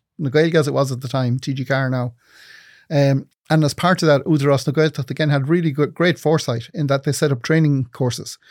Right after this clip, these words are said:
because they said, "Well, if a station comes, we need people to, to work in them." So quite a lot of people g-, uh, involved in drama got, got involved in these training courses, uh, and I did one which was run by Údarás and, and R T E.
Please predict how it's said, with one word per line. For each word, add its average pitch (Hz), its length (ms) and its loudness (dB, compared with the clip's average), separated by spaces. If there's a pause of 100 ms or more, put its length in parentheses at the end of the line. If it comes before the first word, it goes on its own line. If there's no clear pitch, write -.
(240)
because 135 300 0
they 135 80 -4
said, 135 160 0
"Well, 135 160 2
if 127 100 0
a 123 60 -2
station 151 340 0
comes, 139 340 0
we 139 60 0
need 139 220 0
people 131 280 -2 (140)
to, 120 200 -6 (100)
to 127 100 -2
work 139 260 0
in 104 120 -4
them." 98 100 -12 (540)
So 139 420 0
quite 170 240 0
a 170 60 0
lot 160 160 4
of 135 80 -2
people 139 400 0 (160)
g-, 147 80 -4
uh, 127 480 -2 (120)
involved 139 360 2
in 135 80 0
drama 143 360 2
got, 135 400 -2
got 139 160 0
involved 139 300 0
in 131 80 0
these 127 220 -2
training 143 300 0
courses, 131 540 -4
uh, 131 280 -2
and 143 160 0
I 143 100 2
did 131 160 -4
one 135 160 0
which 131 160 -2
was 127 100 -2
run 143 140 2
by 131 140 2
Údarás 135 420 0
and, 127 240 -2 (380)
and 139 180 -2
R 139 140 -2
T - 160 -6
E. 156 240 -2